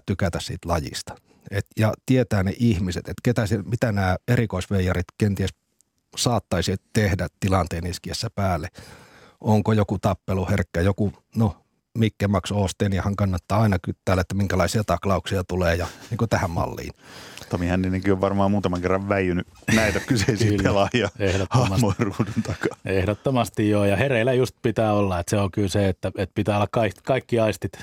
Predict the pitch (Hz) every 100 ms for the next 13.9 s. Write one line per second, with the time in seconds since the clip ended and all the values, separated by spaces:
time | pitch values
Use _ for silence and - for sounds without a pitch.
0 | - - - 113 101 107 95 90 - 98
1 | 98 92 _ - - _ 113 113 - 113
2 | - 110 101 104 98 95 92 90 90 107
3 | 104 95 92 104 98 101 - 90 - 95
4 | 90 92 90 95 87 90 - _ - -
5 | - - 98 98 98 98 95 - - 98
6 | 92 - 90 87 92 - 90 82 87 87
7 | 85 85 - _ 135 175 - 117 135 160
8 | 156 - - - - - 156 135 - 135
9 | 123 135 127 120 123 131 123 - 101 98
10 | 104 101 101 - 95 95 92 _ 104 -
11 | _ 107 - 101 110 113 120 117 113 113
12 | - _ _ - - - - _ 139 131
13 | 113 110 123 - 104 110 107 -